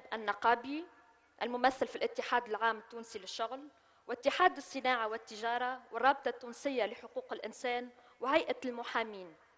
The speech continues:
وهذا يعد اعترافًا بريادة التجربة التونسية في إدارة الخلافات وفض النزاعات، أين تتحد مختلف مكونات المجتمع المدني وهياكل الدولة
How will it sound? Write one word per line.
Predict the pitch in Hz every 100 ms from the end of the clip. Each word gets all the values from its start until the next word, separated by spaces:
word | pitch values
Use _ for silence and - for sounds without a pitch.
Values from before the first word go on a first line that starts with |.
| _ _ _
وهذا | 214 247 277 240
يعد | 240 220 254 247 196 196 -
اعترافًا | 220 - 254 240 262 254 254 254 - - -
بريادة | 202 262 285 349 285
التجربة | 262 - 302 294 262 240
التونسية | 233 233 240 269 262 262
في | 262 - -
إدارة | 240 240 247
الخلافات | 226 - 226 214 - 247 247
وفض | 214 269 277 - -
النزاعات، | 247 233 226 214 180 170 - - _ _ _ _ _ -
أين | 247 254 254
تتحد | 254 254 233 - 185 - -
مختلف | 247 - 233 240 233
مكونات | 208 233 226 220 -
المجتمع | 196 220 - 202 196 180
المدني | 190 208 233 240 247 - - _ -
وهياكل | 208 202 233 294 330 302
الدولة | 240 196 208 190 185 196